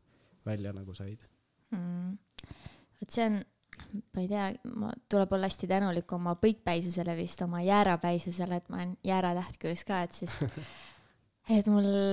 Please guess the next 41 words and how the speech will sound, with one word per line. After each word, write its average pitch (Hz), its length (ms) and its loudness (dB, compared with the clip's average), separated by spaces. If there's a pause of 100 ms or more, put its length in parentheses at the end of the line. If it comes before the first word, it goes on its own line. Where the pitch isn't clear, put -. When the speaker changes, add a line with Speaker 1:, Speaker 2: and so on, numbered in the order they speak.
(160)
Speaker 2:
juhtus 214 420 0
see 214 100 -2
õnnetus 196 300 -4
jah, 202 120 -2
viisteist 202 360 -4
august, 196 500 -2
aga 175 340 -4
mul 175 220 -4
arstid 185 380 -2
ütlesid, 185 320 -8
et - 80 -16
ma 175 80 -4
jätaksin 175 400 -4
üldsegi 170 400 -2
kooliaasta 196 640 2
vahele, 247 300 -2 (160)
et - 160 -2
Speaker 1:
Mhm. 143 120 0
Speaker 2:
ma, 175 140 0 (220)
et - 200 -6
noh, 175 120 -4 (380)
ei 175 140 -2
ole 185 160 2
mõtet 208 360 0
kooli 214 280 2
minna, 214 400 4
et 208 160 -6
liiga 165 240 -6
raske 185 340 -4
su 196 80 -4
jaoks 202 300 -2
praegu 185 260 -4
kooli 190 300 -2
minna 196 320 -6
ja 185 220 -4
et, 151 320 -8 (720)
et, 170 340 -6
et 165 260 -4
ära 165 200 -2
tee 190 240 -2
ja, 190 240 -2